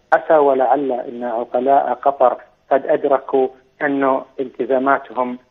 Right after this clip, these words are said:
آه، يعني، أن الالتزامات، آه،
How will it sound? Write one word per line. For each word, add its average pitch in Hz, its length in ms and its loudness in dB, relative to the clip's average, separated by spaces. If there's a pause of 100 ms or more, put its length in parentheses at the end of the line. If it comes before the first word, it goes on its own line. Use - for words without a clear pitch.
(180)
آه، 120 920 2
يعني، 120 380 -4 (100)
أن 131 560 -4
الالتزامات، 131 800 0 (440)
آه، 123 180 -6